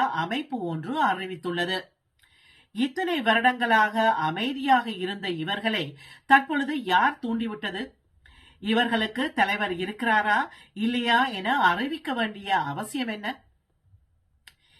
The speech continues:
இவர்கள் எல்லோரும் முன்னாள் போராளிகள் இல்லை. இவர்கள் கொண்ட கொள்கையை மறந்து இறுதிப் போரில் தாங்கள் தப்பிப்பதற்காக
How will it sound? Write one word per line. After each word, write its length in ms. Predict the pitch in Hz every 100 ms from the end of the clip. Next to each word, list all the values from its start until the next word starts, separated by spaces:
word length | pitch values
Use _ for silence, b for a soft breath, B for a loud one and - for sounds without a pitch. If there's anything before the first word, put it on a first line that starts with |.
| b 269
இவர்கள் 400 | 302 320 302 240
எல்லோரும் 400 | 247 285 277 311 269
முன்னாள் 400 | 190 247 302 277 226
போராளிகள் 560 | 208 190 175 170 160 156
இல்லை. 180 | 147 135 - _ b b b -
இவர்கள் 420 | 214 220 220 214
கொண்ட 280 | - 254 262 262
கொள்கையை 460 | 233 220 233 208 180
மறந்து 460 | 170 170 190 208 262 294 170
இறுதிப் 320 | 214 277 269 214
போரில் 380 | 202 196 240 330 B B B 277
தாங்கள் 420 | 269 302 285 277
தப்பிப்பதற்காக 840 | 269 339 339 311 269 - 233 208